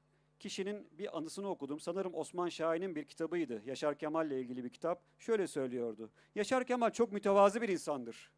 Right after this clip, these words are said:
Çok mütevazı bir yazardır." "Neye göre söylüyorsun bunu?" diye soruyor karşı taraf. Diyor ki, "O kadar mütevazı bir kişi ki Çukurova'ya dair her şeyi bilmesine rağmen gelip burada bizimle röportajlar yapardı romanı için."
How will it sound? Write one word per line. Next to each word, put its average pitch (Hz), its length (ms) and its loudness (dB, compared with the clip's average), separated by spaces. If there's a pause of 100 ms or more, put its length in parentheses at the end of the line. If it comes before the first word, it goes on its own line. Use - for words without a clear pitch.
(120)
Çok 240 220 -2
mütevazı 208 460 6
bir 220 80 0
yazardır." 135 600 -4 (420)
"Neye 240 220 0
göre 220 200 2
söylüyorsun 156 540 -2
bunu?" 156 140 -2
diye 160 120 0
soruyor 165 400 -2
karşı 131 260 -4
taraf. 151 260 -4 (260)
Diyor 214 200 4
ki, 143 280 -6 (520)
"O 202 80 -2
kadar 233 260 4
mütevazı 208 500 6
bir 202 120 0 (180)
kişi 233 320 -10
ki 127 200 -6 (280)
Çukurova'ya 208 640 6
dair 170 240 6
her 180 200 2
şeyi 180 240 0
bilmesine 175 420 0
rağmen 175 440 6 (240)
gelip 226 360 0
burada 185 280 2
bizimle 202 300 2
röportajlar 175 680 6
yapardı 143 400 2
romanı 131 280 -4
için." 110 260 -12